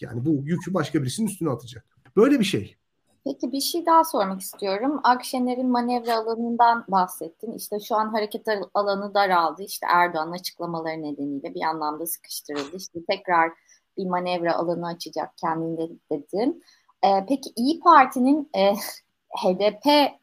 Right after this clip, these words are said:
Speaker 2: konusunda yani Kürt oyları konusunda ne zaman bir manevra alanı yaratacağını merak ediyorum. Çünkü Kürtler olmadan hani hem seçim güvenliği açısından hem de matematiksel olarak hani muhalefetin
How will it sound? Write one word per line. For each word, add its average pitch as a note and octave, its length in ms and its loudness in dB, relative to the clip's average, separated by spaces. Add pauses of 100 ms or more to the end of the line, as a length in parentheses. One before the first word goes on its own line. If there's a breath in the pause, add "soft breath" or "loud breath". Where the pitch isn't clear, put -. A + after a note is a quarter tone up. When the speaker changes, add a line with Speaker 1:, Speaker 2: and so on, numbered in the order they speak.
Speaker 2:
konusunda E3 460 -6
yani D#3 240 -2
Kürt C4+ 300 -4
oyları G3+ 460 2
konusunda F3+ 720 0 (360 loud breath)
ne F#3 160 0
zaman E3 400 0
bir E3+ 180 -4
manevra E3+ 580 -2
alanı D#3+ 320 -2
yaratacağını D#3+ 640 -4
merak D#3 360 -2
ediyorum. A3+ 300 -2
Çünkü A#3+ 280 -10
Kürtler B3+ 500 -4
olmadan A#3+ 640 2
hani F#3 260 -4
hem A#3 180 0
seçim B3+ 440 -2
güvenliği A3+ 500 2
açısından G#3+ 680 -4
hem G3+ 200 -6
de G#3+ 60 -6
matematiksel G#3+ 760 -6
olarak G3 420 2 (360 soft breath)
hani G3 120 -4
muhalefetin G#3+ 880 -2